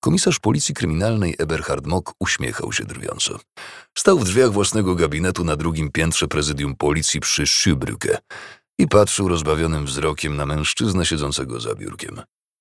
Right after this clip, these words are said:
Wiedział, że tą gryzącą ironią nie zburzy spokoju nieproszonego gościa, który w swej arogancji i w poczuciu bezkarności ośmielił się naruszyć przestrzeń jednego z najbardziej znanych policjantów.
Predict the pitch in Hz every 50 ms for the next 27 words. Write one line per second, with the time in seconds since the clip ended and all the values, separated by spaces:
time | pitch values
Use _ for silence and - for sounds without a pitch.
0 | _ _ _ _ _ - 135 151 143 123 110 117 110 101 92 90 92 80 - 87
1 | 90 87 85 87 87 85 90 92 87 - 87 82 80 82 85 87 85 87 85 85
2 | 87 92 92 90 87 85 73 67 67 65 - - 76 73 - 85 80 78 76 76
3 | 78 73 76 78 76 - 80 78 82 87 82 85 82 92 117 123 - - - 135
4 | - - - 92 85 - - - 87 80 80 78 73 73 73 73 76 82 82 80
5 | - - 85 - - - - - 73 - - - - 76 67 76 76 - - -
6 | 73 73 73 78 78 - - - - 73 - - - - - 82 82 80 76 71
7 | - 80 76 76 76 76 78 71 - 67 - - - - 78 71 - - - 76
8 | 73 73 73 69 78 78 73 78 73 71 73 73 73 71 78 82 82 80 76 78
9 | 78 73 71 78 76 73 71 - - - - 50 50 - - - - - - 50
10 | - - -